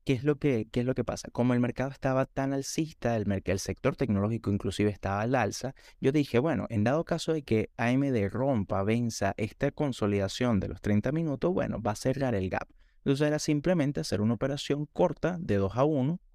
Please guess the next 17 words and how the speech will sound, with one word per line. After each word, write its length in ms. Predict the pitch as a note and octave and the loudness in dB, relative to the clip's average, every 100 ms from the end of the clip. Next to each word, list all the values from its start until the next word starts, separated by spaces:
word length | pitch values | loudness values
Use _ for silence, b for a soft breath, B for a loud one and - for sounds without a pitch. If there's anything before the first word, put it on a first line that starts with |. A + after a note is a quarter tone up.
| - | -12
entrada 400 | G#2 G#2+ A#2 A#2+ | -4 -2 0 0
acá, 300 | C#3 - A3+ - _ - - _ | 0 0 -2 -4 _ -20 -20 _
¿verdad? 360 | G2+ G2+ G#2+ E3 | -2 0 0 -2
Mi 140 | A#2+ | -2
stop 320 | G#2+ - G2+ G2 | -4 0 0 2
loss 220 | G#2+ - | 0 0
aquí, 280 | C#3+ C4 C#4 - | -4 -8 -10 -6
hasta 320 | D#3+ D#3 F3 | -6 -2 -4
llegar 400 | E3+ D3 D#3+ F#3+ - | -2 0 0 -2 -4
al 320 | - E3+ F3+ | -2 -2 -2
cierre 380 | - - A2 C3 | -4 0 2 4
del 120 | A#2+ | 2
gap, 220 | B2 F3+ - | 2 0 0
que 100 | A2 | 2
era 120 | G#2+ | 4
donde 260 | A#2 A2 F#2+ | 4 2 0
llegaba, 520 | G2 F#2+ G2+ C#3 | 0 0 2 0